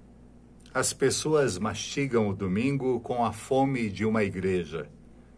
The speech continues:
Uma mulher desmaia no canteiro, dizendo que o inferno é como a Praça da República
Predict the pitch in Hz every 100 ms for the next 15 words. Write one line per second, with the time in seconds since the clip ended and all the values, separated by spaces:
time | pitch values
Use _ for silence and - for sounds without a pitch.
0 | - - - - - - - 131 139 143
1 | 123 151 160 117 98 90 98 117 135 117
2 | 98 98 107 95 - 135 147 101 - -
3 | - 107 110 107 92 135 151 113 - 117
4 | 107 101 98 127 131 143 123 117 - 127
5 | 120 107 - 127 143 143 - 107 95 92
6 | 101 - 143 147 139 135 120